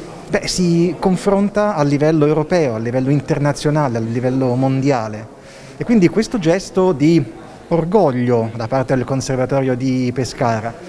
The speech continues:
di sottolineare l'importanza della sua storia e del suo futuro,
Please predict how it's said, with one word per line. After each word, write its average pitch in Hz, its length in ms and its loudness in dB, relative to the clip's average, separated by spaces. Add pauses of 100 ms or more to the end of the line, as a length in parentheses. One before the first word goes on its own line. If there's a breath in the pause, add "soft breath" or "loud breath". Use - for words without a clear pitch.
(260 loud breath)
di 139 380 2
sottolineare 160 720 2
l'importanza 127 960 -2
della 117 200 -8
sua 202 200 -2
storia 131 580 0
e 131 100 -4
del 139 160 -4
suo 160 400 0
futuro, 165 560 -2